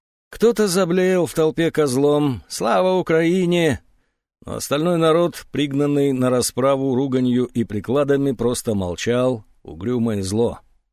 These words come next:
Республика сейчас поворачивалась к людям своей совсем уж неприглядной стороной. После этого зверского действа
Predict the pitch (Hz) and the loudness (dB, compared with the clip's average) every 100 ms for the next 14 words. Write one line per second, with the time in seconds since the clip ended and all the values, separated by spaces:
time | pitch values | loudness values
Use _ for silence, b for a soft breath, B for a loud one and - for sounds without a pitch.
0 | _ _ _ _ - 120 117 - 233 151 | _ _ _ _ -10 -8 -6 -2 0 0
1 | 104 82 - - 107 202 156 - 147 147 | -2 -6 -12 -12 -4 -4 -2 -2 0 2
2 | 165 151 147 147 127 - 151 151 143 - | 0 0 0 0 -2 -2 -2 0 -2 -2
3 | 127 139 147 - 120 - 151 147 135 - | -4 -2 -2 -2 -6 -4 -4 -2 -6 -2
4 | 127 110 120 113 127 113 98 87 - 92 | -4 -2 -2 0 0 -2 -4 -8 -8 -10
5 | 82 82 73 - _ _ _ _ _ _ | -10 -12 -14 -20 _ _ _ _ _ _
6 | - 175 175 175 175 165 156 139 135 151 | -6 -2 -2 0 -2 0 2 2 2 2
7 | - 131 123 110 139 - 135 127 110 | 0 0 0 2 0 0 0 -2 -2